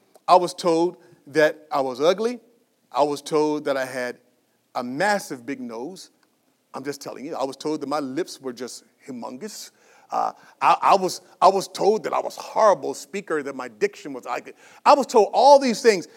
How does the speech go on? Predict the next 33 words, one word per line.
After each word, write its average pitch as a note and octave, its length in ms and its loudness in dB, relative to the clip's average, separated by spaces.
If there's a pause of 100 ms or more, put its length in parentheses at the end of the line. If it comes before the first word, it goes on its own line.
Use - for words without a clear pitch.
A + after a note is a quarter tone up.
(160)
And G#3 120 0
so A#3 200 8
when G3+ 200 2
I D4+ 140 8
came, C4+ 320 2
so A3 160 4
when G3+ 80 -2
I C#4 120 6
got A#3+ 260 4
saved, D3 420 0
I'm, G3 160 -2
I'm, G3 160 6
I'm G3+ 120 -2
saying C#4+ 320 2
all G3 120 6
this, F#3+ 180 2
but F#3+ 120 4
I - 20 8
want, F#3+ 380 0
I E3+ 60 2
want F3+ 200 0
to F#3+ 80 0
help A#3+ 260 4
you. D3 140 -4 (360)
So A#3+ 120 8
when A3 80 8
I D4+ 140 12
got A#3+ 260 8
saved, G#3 600 4 (500)
all D#4 240 12
I D4+ 100 12
wanna B3+ 260 10
do, A3+ 200 6